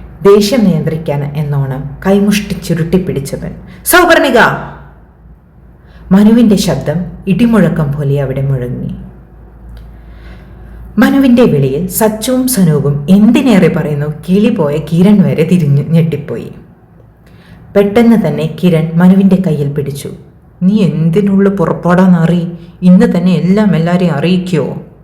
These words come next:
മനുവിൻ്റെ ചെവിയിൽ കിരൺ പതുക്കെ പറഞ്ഞപ്പോൾ അവന് ബോധം വന്നത്. "അത്, അത്, അത് പിന്നെ നീ കേട്ടില്ലതല്ലേ ആ സനൂപ് കോന്തൻ അവളോട് പറയുന്നത്?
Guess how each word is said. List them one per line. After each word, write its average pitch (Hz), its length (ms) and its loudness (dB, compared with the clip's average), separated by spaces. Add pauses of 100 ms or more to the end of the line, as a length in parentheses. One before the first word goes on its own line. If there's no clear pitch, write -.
(440)
മനുവിൻ്റെ 175 440 2
ചെവിയിൽ 135 480 -2 (140)
കിരൺ 143 320 -2
പതുക്കെ 165 320 -2
പറഞ്ഞപ്പോൾ 143 600 -2
അവന് 135 260 -2
ബോധം 147 480 -2
വന്നത്. 123 360 -8 (1900)
"അത്, 226 320 0 (520)
അത്, 254 300 -4 (200)
അത് 233 200 2
പിന്നെ 269 500 -2
നീ 269 120 -2
കേട്ടില്ലതല്ലേ 170 1000 -2
ആ 180 60 2
സനൂപ് 202 420 2
കോന്തൻ 170 340 0
അവളോട് 165 300 2
പറയുന്നത്? 156 560 -2